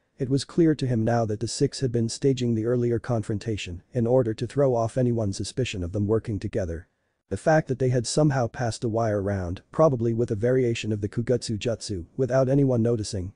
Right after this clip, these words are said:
showed a greater deal of skill than the average Chunin. Hell,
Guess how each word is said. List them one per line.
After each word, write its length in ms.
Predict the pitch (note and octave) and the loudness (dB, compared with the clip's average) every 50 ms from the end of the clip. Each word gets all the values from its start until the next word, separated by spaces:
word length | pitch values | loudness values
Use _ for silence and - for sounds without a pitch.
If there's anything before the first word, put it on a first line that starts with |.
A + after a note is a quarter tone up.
| _ | _
showed 260 | - - - C3+ C3 A#2+ | -8 -2 0 2 2 2
a 60 | A2+ | 0
greater 340 | - B2+ C#3+ C3+ A#2+ A2+ A2 | 0 2 2 4 4 2 0
deal 300 | - B2 A#2 G#2 G2 F#2+ | -2 -2 -2 -2 -2 -4
of 80 | F2+ | -4
skill 320 | - - - C3 A2+ G2+ F#2 | -6 -6 -2 -2 -2 0 0
than 100 | G2+ G2+ | 0 -2
the 140 | G2+ G#2 | -2 0
average 320 | G#2+ A2 G#2 G2+ G#2+ G2+ - | 0 -2 -2 -2 -4 -4 -4
Chunin. 320 | - A#2+ G#2 F2+ E2 E2+ - _ _ _ _ _ _ _ | -4 -4 -2 -4 -4 -8 -12 _ _ _ _ _ _ _
Hell, 360 | - - A#2+ A2 A2+ A#2 - | -6 -4 -2 -2 -2 -4 -6